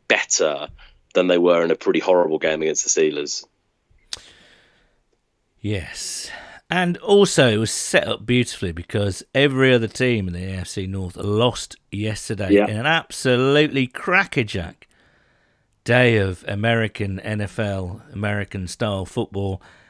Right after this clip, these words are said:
Speaker 2: Bloody hell, that game in Baltimore was something, and that, uh,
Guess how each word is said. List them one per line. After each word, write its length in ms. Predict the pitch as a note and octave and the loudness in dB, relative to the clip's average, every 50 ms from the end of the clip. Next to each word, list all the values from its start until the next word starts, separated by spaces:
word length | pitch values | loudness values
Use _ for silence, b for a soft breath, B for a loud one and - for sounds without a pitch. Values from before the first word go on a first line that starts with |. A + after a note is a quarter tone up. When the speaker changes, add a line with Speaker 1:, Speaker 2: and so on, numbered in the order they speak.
| b b b b b b - | b b b b b b -10
Speaker 2:
Bloody 300 | D#3 D3 B2 A2+ G#2+ A2 | -8 -6 0 0 0 0
hell, 220 | A2 G#2+ G2+ G2 | 0 -2 -2 -2
that 200 | G#2 - - F2+ | -4 -4 -6 -6
game 280 | G#2+ A2 A2 G#2+ G#2+ G#2 | -6 -4 -4 -4 -4 -4
in 120 | G2 F2+ | -4 -4
Baltimore 480 | G2 G#2 G#2 G2+ - - - G2 F#2+ F#2 | -2 -2 -2 -2 -4 -6 -6 -6 -6 -4
was 120 | F2+ - | -6 -6
something, 560 | - A2 G2 F2+ - G#2+ G2 G2 F#2+ F#2+ F#2+ _ | -6 -8 -8 -6 -6 -6 -6 -6 -6 -8 -10 _
and 220 | - G2 G2+ G2+ G#2 | -10 -8 -8 -6 -6
that, 400 | G2+ G2 G2 - _ - - - | -6 -8 -10 -12 _ -16 -10 -8
uh, 100 | F#2 | -8